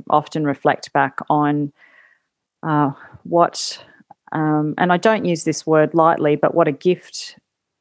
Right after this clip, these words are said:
it has been to be in relationship with someone who is as brave and resilient and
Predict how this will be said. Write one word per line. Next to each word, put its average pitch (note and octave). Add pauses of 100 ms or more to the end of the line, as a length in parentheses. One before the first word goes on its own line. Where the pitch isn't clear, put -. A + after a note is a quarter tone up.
(120)
it D#3
has C#3+
been D3+ (420)
to D3+
be E3
in D3+
relationship D3+
with D3
someone D3
who D3+
is D#3
as C#3+
brave D#3 (460)
and D#3+
resilient D#3+ (680)
and D3